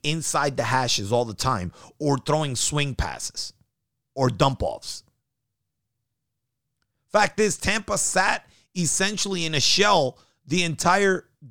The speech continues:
the, the entire game. And until it was thirty-one nothing, they didn't complete a pass to a wide receiver of any, of, of any meaningful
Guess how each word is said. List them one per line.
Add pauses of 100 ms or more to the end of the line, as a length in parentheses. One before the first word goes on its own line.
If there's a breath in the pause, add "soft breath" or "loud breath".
(120)
the,
the
entire
game. (1700)
And
until
it
was
thirty-one
nothing, (500)
they
didn't
complete
a
pass
to
a
wide
receiver
of
any,
of, (140)
of (260)
any (520)
meaningful